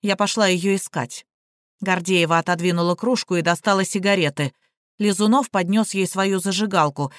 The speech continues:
сел рядом на лавку. «Расскажите нам все по порядку, Алина Борисовна», попросил Колосов. «Что тут было после того, как мы уехали?» «Время было позднее,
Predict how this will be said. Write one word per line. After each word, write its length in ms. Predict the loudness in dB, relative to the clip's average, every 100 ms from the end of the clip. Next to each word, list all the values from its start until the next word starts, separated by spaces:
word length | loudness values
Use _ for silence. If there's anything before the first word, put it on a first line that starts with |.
| -16
сел 260 | -4 0 2
рядом 380 | 2 2 0 0
на 120 | 2
лавку. 480 | 2 0 -2 -10 -12 _ _ _ _ _ _ _
«Расскажите 720 | -6 -6 -4 -2 2 0 0
нам 180 | -2 -2
все 220 | -2 -4
по 140 | -4 -4
порядку, 480 | -2 0 -2 -4 -4
Алина 320 | -2 -2 -2
Борисовна», 680 | -4 -4 -8 -10 -8 -10 -12 _ _ -8
попросил 480 | -4 -2 -2 -6
Колосов. 580 | -4 -4 -4 -4 -8 -12 _ -20 _
«Что 340 | -8 -4 0 2
тут 220 | 2 0
было 320 | 2 2 2
после 340 | -2 -4 -4
того, 260 | -2 -2 -2
как 200 | -4 -4
мы 180 | -4 -2
уехали?» 640 | -4 -4 -6 -6 -10 -10 _ _ _ _ _ _ _ _ _ _ _ _
«Время 480 | -2 2 4 2 0
было 300 | 0 0 0
позднее, 760 | 0 0 0 -2 -2 -4 -6